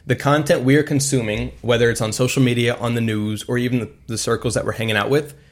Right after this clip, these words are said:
they have their own worldviews. And when we're only listening to those few sources, we are clearly not getting, like, a full picture of how the world works, right?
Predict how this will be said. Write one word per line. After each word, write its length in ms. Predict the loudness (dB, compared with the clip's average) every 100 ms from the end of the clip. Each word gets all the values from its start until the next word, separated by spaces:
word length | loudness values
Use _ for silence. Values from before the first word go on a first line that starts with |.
| _ _ _
they 380 | -4 4 4 4
have 260 | 4 2 4
their 140 | 2
own 240 | 2 0 2
worldviews. 560 | 0 0 -4 -6 -8
And 100 | -6
when 140 | -4 -2
we're 160 | -2 2
only 200 | 2 2
listening 400 | 0 -2 -4 -4
to 100 | -4
those 400 | -4 -4 -8 -14 _
few 300 | -4 2 4
sources, 680 | 4 0 2 2 0 -2 -12 -20 _ _ -20 -20 -20 -14
we 260 | -2 2 2
are 60 |
clearly 360 | 2 2 4 4
not 180 | 2 -2
getting, 160 | -4
like, 140 | -6 -8
a 120 | -8 -12 _ -4
full 160 | -2
picture 320 | -2 -4 -2
of 180 | -4 -4 -10
how 160 | -6 -4
the 80 |
world 180 | -2 -4
works, 260 | -6 -8 -4
right? 220 | -4